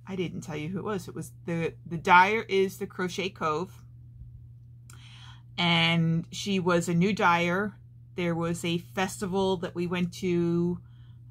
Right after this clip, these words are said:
um, about an hour away from here,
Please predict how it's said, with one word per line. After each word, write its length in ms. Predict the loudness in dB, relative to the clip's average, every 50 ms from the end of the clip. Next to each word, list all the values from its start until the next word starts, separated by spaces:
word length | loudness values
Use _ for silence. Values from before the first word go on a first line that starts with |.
| -8
um, 440 | -6 -4 -2 -2 -2 -2 -2 -4 -6 -8 -12 -20 -20 -20 -20 -20 -20 -20 -20 -20 -20 -20 -20 -20 -20 -20 -20 -20 -20 -20 -20 -20 -20 -20 -20 -20 -20 -20 -20 -20 -16 -8
about 140 | -4 -2 -2
an 120 | 0 2
hour 280 | 2 2 2 2 2 0
away 220 | 0 -2 -4 -4
from 240 | -6 -8 -14 -14 -14
here, 360 | -14 -12 -10 -10 -10 -10 -12